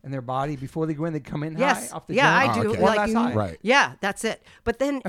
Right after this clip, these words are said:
Speaker 2: I remember that
Speaker 3: <laughs>
Speaker 2: last time I was, like, trying to get high, and it was like, "Did I get some kind of bad drugs this morning?" 'Cause it just stops. It's like you get so
Speaker 3: Wow.
Speaker 2: s-, stressed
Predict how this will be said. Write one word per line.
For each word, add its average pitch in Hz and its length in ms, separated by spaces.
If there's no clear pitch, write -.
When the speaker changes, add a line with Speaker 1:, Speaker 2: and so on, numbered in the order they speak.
Speaker 2:
I 233 80
remember 254 320
that 240 160
Speaker 3:
<laughs> - 40
Speaker 2:
last 240 340
time 277 260
I 214 60
was, 214 200
like, 208 160
trying 214 220
to 240 80
get 233 100
high, 254 220
and 220 80
it 220 40
was 220 120
like, 208 140
"Did 233 100
I 277 100
get 277 180
some 269 140
kind 254 220
of 170 140
bad 247 360
drugs 220 320
this 277 180
morning?" 302 220
'Cause 277 140
it - 140
just 247 220
stops. 285 520
It's 254 140
like 254 140
you 247 80
get 233 160
so 262 160
Speaker 3:
Wow. 294 40
Speaker 2:
s-, - 120
stressed - 460